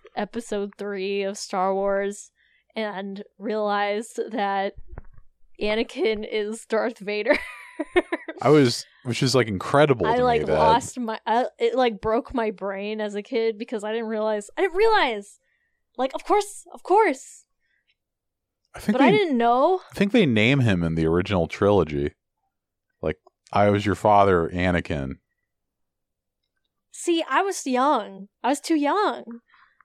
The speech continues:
Speaker 1: I wasn't listening. I wasn't pay-, I wasn't, like, in
Speaker 2: <laughs>
Speaker 1: fandoms at that point
Speaker 2: <laughs>
Speaker 1: in
Speaker 2: You
Speaker 1: my
Speaker 2: weren't,
Speaker 1: life.
Speaker 2: you weren't consuming the
Speaker 1: I wasn't consuming fandoms the way that fandoms are consumed now. Like, I didn't have the internet
Speaker 2: It's
Speaker 1: to
Speaker 2: just,
Speaker 1: tell
Speaker 2: it's
Speaker 1: me
Speaker 2: just
Speaker 1: that I was
Speaker 2: funny,
Speaker 1: dumb.
Speaker 2: 'cause, like, I feel like I
Speaker 1: <laughs>
Speaker 2: also had, like, a poster of,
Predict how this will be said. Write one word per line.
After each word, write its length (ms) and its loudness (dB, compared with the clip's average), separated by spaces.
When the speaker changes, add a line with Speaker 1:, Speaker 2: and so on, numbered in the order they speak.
Speaker 1:
I 80 0
wasn't 340 2
listening. 640 -6
I 60 4
wasn't 320 2
pay-, 360 0
I 140 4
wasn't, 260 2
like, 260 0
in 160 0
Speaker 2:
<laughs> 60 2
Speaker 1:
fandoms 640 -2
at 180 -6
that 200 -4
point 360 -6
Speaker 2:
<laughs> 40 -4
Speaker 1:
in 120 4
Speaker 2:
You 60 -2
Speaker 1:
my 140 2
Speaker 2:
weren't, 140 4
Speaker 1:
life. 100 -2
Speaker 2:
you 80 4
weren't 160 0
consuming 720 -2
the 260 2
Speaker 1:
I 100 -4
wasn't 300 0
consuming 460 -2
fandoms 500 -4
the 120 -4
way 180 -4
that 280 -6
fandoms 420 -6
are 100 -8
consumed 460 -12
now. 340 -12
Like, 180 -6
I 100 0
didn't 140 -2
have 120 2
the 120 -10
internet 280 -6
Speaker 2:
It's 120 2
Speaker 1:
to 60 2
Speaker 2:
just, 80 0
Speaker 1:
tell 120 0
Speaker 2:
it's 60 -2
Speaker 1:
me 20 2
Speaker 2:
just 140 4
Speaker 1:
that 80 4
I 20 8
was 20 8
Speaker 2:
funny, 180 6
Speaker 1:
dumb. 280 -2
Speaker 2:
'cause, 140 2
like, 120 4
I 80 0
feel 220 4
like 120 6
I 100 6
Speaker 1:
<laughs> 100 6
Speaker 2:
also 260 4
had, 300 4
like, 240 2
a 100 -4
poster 640 0
of, 440 0